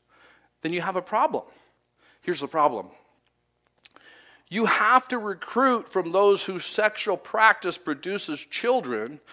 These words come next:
in order to keep your sexual choice generationally alive. Is that not correct? That's a problem we face. It's just a fact. You can get all defensive of a movement or whatever, but you, you, <laughs> you're not gonna reproduce with the, some of these lifestyle choices.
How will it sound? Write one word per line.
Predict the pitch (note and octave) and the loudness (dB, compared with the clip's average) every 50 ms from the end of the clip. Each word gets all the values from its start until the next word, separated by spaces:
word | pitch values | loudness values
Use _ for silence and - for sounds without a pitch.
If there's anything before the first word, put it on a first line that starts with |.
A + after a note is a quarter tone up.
| - - - - - - | -20 -20 -20 -20 -4 4
in | G3+ G3 F#3 E3+ | 6 6 6 6
order | D#3+ - F3 E3+ F#3+ G3+ G#3 A3+ A#3 | 4 0 2 6 6 6 6 4 0
to | G3+ G#3+ G#3+ | -4 -4 -8
keep | - - - - G3+ G3+ G3 G3 - _ - - - - - | -8 -10 -10 -6 -4 -4 -6 -6 -10 _ -20 -20 -20 -8 -2
your | D3 E3+ E3+ | 0 0 0
sexual | D#3 - - - - G3+ F#3+ F#3+ - - - F#3+ E3+ D#3 C#3+ | 0 -4 -6 -2 0 2 2 2 0 -4 -4 -4 -4 -4 -6
choice | - - - - A3+ G#3+ G3+ F3+ E3 - - | -8 -4 0 4 4 6 6 4 2 0 -6
generationally | B2 - E3+ F3 F3 F3 E3+ E3 F3+ F#3+ F#3+ - - F#3 F3+ F3 D#3+ E3 E3+ F3 - | -4 0 2 2 4 4 4 4 4 4 4 0 -2 0 0 2 2 4 4 6 8
alive. | D#3 D#3 D#3 D3+ C#3 B2+ A2+ G2+ G2+ - - - - _ _ _ _ _ _ _ _ _ _ _ _ _ _ _ _ - | 8 10 12 12 12 10 8 6 2 -6 -14 -18 -20 _ _ _ _ _ _ _ _ _ _ _ _ _ _ _ _ -8
Is | D3 C3+ | 0 4
that | D#3 D3+ D#3+ | 4 4 4
not | E3 - - | 4 -2 -2
correct? | - F#3 A3+ A#3+ - - - _ _ _ _ _ _ _ _ _ _ _ _ _ _ _ | -2 -2 -2 -2 -4 -10 -20 _ _ _ _ _ _ _ _ _ _ _ _ _ _ _
That's | - - - | -4 -4 -2
a | F#3 | 0
problem | - A3 B3 B3+ D3 A#2 A#2+ | 4 6 6 6 4 2 -4
we | C#3+ C3+ | -4 -4
face. | - - - - - - - - _ _ _ - - - - | -4 -4 -4 -6 -8 -12 -20 -20 _ _ _ -20 -20 -8 -4
It's | - F3+ - - | -4 -2 0 2
just | B3 - - | 0 0 0
a | G3+ | -4
fact. | - - - C3+ - - - - - - | -2 4 4 6 6 4 2 -4 -10 -8
You | E3+ F#3 | -8 -8
can | - A3 G3+ | -6 -6 2
get | F3+ A3+ - | 4 6 8
all | - G#3+ | 8 6
defensive | F#3 G3+ - G#3+ A3 G#3+ - A3 F#3+ | 6 4 2 2 0 0 0 -4 -4
of | G3 F#3+ F3+ | -4 -4 -4
a | F3 | -4
movement | F3 F#3 G#3 A#3 G3+ G#3 F#3 | -2 0 0 0 0 0 -2
or | E3+ | 0
whatever, | F3 A#3 A#3 G#3 F3 | 4 4 4 4 4
but | E3+ - - - - - - - | 2 0 0 -4 -16 -18 -16 -14
you, | - F#3 F#3+ | -12 -12 -12
you, | F3 F3+ G3 F#3+ D#3+ - - - - - - | -10 -10 -10 -8 -8 -8 -10 -12 -18 -20 -20
<laughs> | - - - - _ _ | -20 -20 -20 -20 _ _
you're | - D#3+ E3+ | -8 0 4
not | F3 - A3 A3+ | 4 4 4 4
gonna | A#3 A3 G3+ | 2 0 0
reproduce | G#3+ A#3 - - A3+ F3 G#3 C#4+ D4+ - - | 0 0 -2 -4 -2 2 4 6 6 6 4
with | A3 G#3 | 2 2
the, | - G#3 | 2 4
some | - - A3 G#3+ | 4 4 4 2
of | G#3 | 2
these | G#3 F#3+ D#3+ F3+ | 0 -2 4 8
lifestyle | G3 G3+ G#3 G3 - - G#3+ G3+ G3+ F#3+ | 10 10 10 8 6 6 6 6 6 6
choices. | - - C4 D#4+ D4+ - - A#2 - - - - | 2 0 2 2 2 0 -2 -6 -8 -10 -14 -18